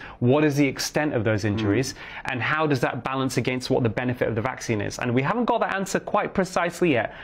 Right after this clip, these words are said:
Speaker 1: but we're getting there. And what I would say for me as a doctor, what really concerned me, and you mentioned it in the letter we wrote to President
Speaker 2: Yeah.
Speaker 1: Biden and Boris Johnson and actually published in European Scientist,
Speaker 2: Mm.
Speaker 1: is,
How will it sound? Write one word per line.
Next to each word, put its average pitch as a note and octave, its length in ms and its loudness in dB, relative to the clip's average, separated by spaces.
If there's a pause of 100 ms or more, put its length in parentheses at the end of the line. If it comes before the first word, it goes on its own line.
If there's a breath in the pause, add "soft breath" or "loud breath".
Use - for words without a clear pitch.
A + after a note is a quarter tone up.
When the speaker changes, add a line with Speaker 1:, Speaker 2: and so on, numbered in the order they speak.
(120 loud breath)
Speaker 1:
but D#3+ 80 2
we're D#3 140 4
getting E3+ 360 2
there. A2+ 220 4
And C3+ 160 4
what F3 180 4
I F3+ 40 2
would E3 180 2
say D3+ 160 2
for C#3+ 200 0
me F3 300 4
as B2+ 140 0
a C3+ 40 4
doctor, A2+ 560 -2 (260 loud breath)
what B2+ 100 2
really E3 320 4
concerned C3+ 600 2
me, A2+ 220 2
and G#2+ 100 2
you B2 120 4
mentioned B2+ 420 2
it A2 180 0 (200 loud breath)
in A#2 80 2
the A#2+ 80 4
letter B2 240 0
we A#2 100 4
wrote A2+ 140 0
to A2 200 2 (560 loud breath)
President A#2 360 2
Speaker 2:
Yeah. A#2 60 2
Speaker 1:
Biden A#2 260 4
and A2 120 4
Boris A#2 260 2
Johnson A#2+ 360 2
and A#2 80 4
actually A#2+ 300 0
published A2+ 420 -2
in A#2 100 4
European A2+ 360 2
Scientist, C#3 600 0
Speaker 2:
Mm. - 480 -4
Speaker 1:
is, B2 260 0